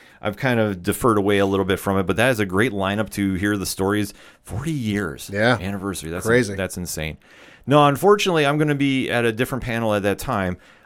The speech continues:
Speaker 1: I Know What You Did Last Summer. There's an
Speaker 2: Mm.
Speaker 1: exclusive, uh, Q and A with the cast and showrunner. The virtual screening is going on at four thirty.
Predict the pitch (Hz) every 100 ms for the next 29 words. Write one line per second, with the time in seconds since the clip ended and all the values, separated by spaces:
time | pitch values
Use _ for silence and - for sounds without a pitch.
0 | - 120 156 180 170 147 156 135 120 -
1 | 107 104 147 110 107 123 104 101 113 110
2 | 139 135 123 104 92 110 107 - 127 117
3 | 113 113 92 117 110 104 - 110 98 101
4 | 104 98 107 113 101 110 104 98 101 101
5 | 95 87 - 98 85 - 131 127 127